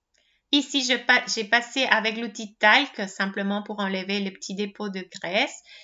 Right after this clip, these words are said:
Et je viens avec la Versamark tamponner. J'appuie bien pour m'assurer que tout est bien tamponné. Et je vais mettre de la poudre, euh, Wow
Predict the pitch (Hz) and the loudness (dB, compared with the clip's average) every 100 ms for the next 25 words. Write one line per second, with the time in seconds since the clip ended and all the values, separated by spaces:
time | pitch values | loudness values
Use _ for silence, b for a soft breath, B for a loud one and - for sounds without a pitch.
0 | B - 285 370 - - 226 202 214 226 | B 2 4 4 0 -4 -4 -6 -4 -2
1 | 233 - 196 208 208 185 165 214 233 - | -2 0 0 0 -2 -6 -4 -2 -2 -4
2 | 214 202 196 269 - - - _ _ _ | -4 -2 -2 -4 -12 -20 -20 _ _ _
3 | _ _ _ _ _ _ 240 233 - 208 | _ _ _ _ _ _ 0 0 -4 -6
4 | 196 190 220 240 _ _ _ _ _ _ | -4 -2 -4 -6 _ _ _ _ _ _
5 | _ _ _ _ _ _ _ _ _ _ | _ _ _ _ _ _ _ _ _ _
6 | _ _ _ _ _ _ _ _ _ _ | _ _ _ _ _ _ _ _ _ _
7 | _ _ _ _ _ _ _ _ - 214 | _ _ _ _ _ _ _ _ -8 -6
8 | 202 - 196 185 208 220 220 196 180 - | -6 -8 -14 -6 0 0 -2 -6 -6 -8
9 | 180 202 214 196 196 190 202 190 214 220 | -6 -6 -8 -10 -14 -12 -12 -4 -2 -2
10 | 220 _ _ _ _ _ - 190 190 170 | -4 _ _ _ _ _ -10 -10 -10 -10
11 | 170 214 349 - _ _ _ _ B B | -4 -2 -2 -6 _ _ _ _ B B
12 | B B _ _ _ _ _ _ _ 262 | B B _ _ _ _ _ _ _ 2
13 | 320 - - 214 254 294 - 269 - 208 | 2 0 -10 -4 -2 -2 0 0 0 -2
14 | 214 202 202 - 277 254 226 202 190 - | 0 -2 -4 -8 -8 -4 -2 -2 -4 -6
15 | 180 170 175 202 220 285 | -8 -6 -4 0 2 0